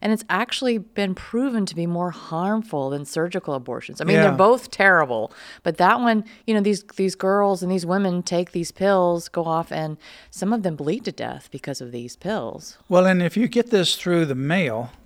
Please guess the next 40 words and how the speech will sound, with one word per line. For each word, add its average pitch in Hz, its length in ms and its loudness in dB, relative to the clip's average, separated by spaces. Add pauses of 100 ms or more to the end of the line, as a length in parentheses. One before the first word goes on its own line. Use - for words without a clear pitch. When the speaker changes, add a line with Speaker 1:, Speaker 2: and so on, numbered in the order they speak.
(220)
Speaker 2:
and 147 200 0
it's 143 180 -4
not 175 180 0
face-to-face, - 840 -8
Speaker 1:
And 175 100 -4
there's 165 100 -2
no 190 100 2
doctor 156 400 2
Speaker 2:
there's 135 140 0
no 170 140 0
doctor 156 400 2
Speaker 1:
over 135 240 0
Speaker 2:
around, 131 400 -2
Speaker 1:
seeing 147 240 -10
Speaker 2:
and 143 200 -2
Speaker 1:
you. 147 40 0
Speaker 2:
then, 147 380 0
you 160 120 -4
know, 139 100 0
your 139 180 0
daughter 175 340 4
gets 120 340 -6
it, 147 220 -6
and 139 260 -4
you 139 140 -4
don't 160 320 -2
know 135 500 -2
that 127 280 -8
she - 160 -6
has 123 180 -8
taken 143 380 -6
this 113 120 -12
pill. 123 280 -12
Now 139 160 -6
she 143 160 -8
starts 143 300 -6
having 127 320 -6
bleeding 131 380 -8
or 107 80 -12
cramps, 117 600 -12